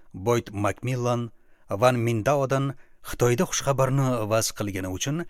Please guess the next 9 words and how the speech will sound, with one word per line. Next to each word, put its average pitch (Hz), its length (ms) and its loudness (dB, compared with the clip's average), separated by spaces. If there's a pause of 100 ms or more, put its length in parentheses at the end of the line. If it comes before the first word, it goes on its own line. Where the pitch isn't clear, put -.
(260)
yigirma 123 480 2
yilga 139 360 0
qamalgani 113 540 -4
haqida 101 420 -8
gapirib 95 400 -6
berishini 90 500 -10
so'radi. 82 420 -8 (960)
Qamoqdagi 127 640 0
kamera 127 480 0